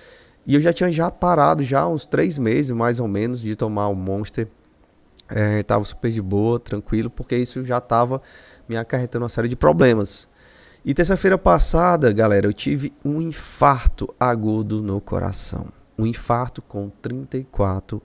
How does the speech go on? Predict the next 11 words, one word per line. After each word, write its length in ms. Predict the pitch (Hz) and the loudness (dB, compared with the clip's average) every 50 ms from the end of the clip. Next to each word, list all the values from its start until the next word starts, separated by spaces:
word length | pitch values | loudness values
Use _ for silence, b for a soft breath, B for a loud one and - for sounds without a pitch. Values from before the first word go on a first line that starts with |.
| _ _ - | _ _ -6
anos. 560 | - 110 110 98 90 87 - - - - - b b b b b b b b b b b _ _ - | -2 -2 0 -2 -2 -6 -10 -14 -18 -20 -20 b b b b b b b b b b b _ _ -8
Exatamente 760 | 127 131 120 98 101 - - - 101 95 95 98 - - 104 | -8 -6 -4 -4 -4 -4 -4 -6 -6 -6 -6 -8 -8 -6 -6
isso. 360 | - - - - - - b b b b b b b b b b _ _ _ - | -6 -6 -8 -14 -18 -20 b b b b b b b b b b _ _ _ -2
Isso 240 | 110 110 113 - 120 | -2 -2 -2 -2 -4
me 80 | 117 117 | -4 -4
assustou 420 | 113 - - - - - 113 127 - - - _ - | -4 -6 -10 -8 -6 -4 -4 -4 -6 -12 -20 _ -10
bastante. 800 | 104 98 95 107 117 - - - 107 98 - - - - - - - _ _ _ _ | -8 -6 -4 -4 -4 -4 -4 -4 -4 -6 -6 -8 -14 -20 -20 -20 -20 _ _ _ _
E 100 | - 107 | -4 -4
o 40 | 104 | -2
médico 360 | 101 107 107 110 - - 117 | -2 -2 -2 -2 -4 -6 -6
disse, 460 | 104 95 98 95 - - - - 117 | -6 -4 -4 -6 -6 -10 -12 -14 -14